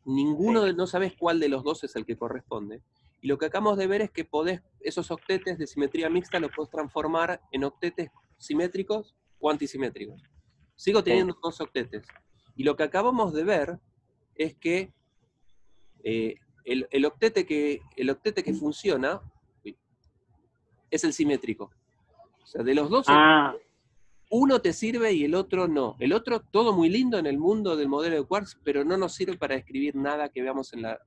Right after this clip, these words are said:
Speaker 1: en la naturaleza. Pero el otro
Speaker 2: Ah.
Speaker 1: octete sí. ¿Sí? O sea, uno me
Speaker 2: Ok,
Speaker 1: sirve
Speaker 2: ok,
Speaker 1: y el
Speaker 2: ok.
Speaker 1: otro no.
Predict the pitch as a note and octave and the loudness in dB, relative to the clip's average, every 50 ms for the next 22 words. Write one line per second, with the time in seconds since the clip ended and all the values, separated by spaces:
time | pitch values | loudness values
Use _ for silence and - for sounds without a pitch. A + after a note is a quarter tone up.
0 | _ _ _ A#2 A2+ A2+ A2+ - A2 G#2+ A2+ A2 G#2 - - - _ _ _ _ | _ _ _ -12 -12 -12 -12 -12 -16 -18 -18 -18 -20 -20 -20 -20 _ _ _ _
1 | - A#2+ A2 A2+ A#2 C3 G#3 F3+ D3 D3+ D#3 D#3+ D#3+ D#3+ D#3 D3+ D3+ D3 C#3 C3+ | -8 -6 -4 -2 0 0 2 2 2 2 2 2 2 0 0 0 0 -2 -2 -2
2 | C3 B2 A#2 G2+ - - _ _ _ _ _ _ - - - _ _ _ _ _ | -2 -4 -4 -6 -8 -12 _ _ _ _ _ _ -20 -20 -20 _ _ _ _ _
3 | - - - - _ _ _ _ _ _ _ _ - D3+ C#3+ - - G#3+ A#3+ B3 | -16 -16 -16 -18 _ _ _ _ _ _ _ _ -6 -6 -4 0 2 2 4 4
4 | A3+ G#3 F#3+ - - - - - B3+ - D#3+ - - - C#3+ - - - C#3 C3+ | 4 4 4 2 2 2 2 4 2 2 2 0 0 0 0 -2 -2 -2 -2 0
5 | C3+ B2+ A2+ G2 | 0 0 -2 -4